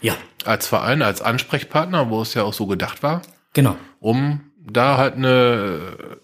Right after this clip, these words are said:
Speaker 2: einen kurzen Weg zu ermöglichen und eine Anlaufstelle zu bieten.
Speaker 1: So ist es von der Vereinsseite her ja
Speaker 2: Ja,
Speaker 1: auch gedacht.
Speaker 2: geil. Nee, hat gut funktioniert, super.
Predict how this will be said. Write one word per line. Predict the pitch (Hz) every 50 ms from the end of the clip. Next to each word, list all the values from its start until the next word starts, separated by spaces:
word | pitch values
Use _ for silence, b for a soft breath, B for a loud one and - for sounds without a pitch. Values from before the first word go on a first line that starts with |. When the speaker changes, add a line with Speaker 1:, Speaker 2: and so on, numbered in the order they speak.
| _
Speaker 2:
einen | - - 131 127 113
kurzen | - - 143 135 - 139 127 113
Weg | 123 127 123 -
zu | - 151
ermöglichen | 143 135 139 143 147 147 - 147 147 160 156 147
und | 127 131
eine | 127 127
Anlaufstelle | 127 139 117 98 - - - 92 87
zu | - - 90
bieten. | 90 90 - 85 90 - - B B B B B B B B _ _ _ -
Speaker 1:
So | 131 123 117 - 131 139 143 139
ist | 131
es | 131 127
von | - - 131
der | 127 127
Vereinsseite | - 127 120 120 123 123 113 - 117 110
her | 107 110 110 107
ja | -
Speaker 2:
Ja, | 127
Speaker 1:
auch | 101 - -
gedacht. | - 143 143 117 101 95 - -
Speaker 2:
geil. | 170 156
Nee, | 120
hat | 117 113
gut | - 175 165
funktioniert, | - 185 170 - 180 170 131 117
super. | - - - 104 104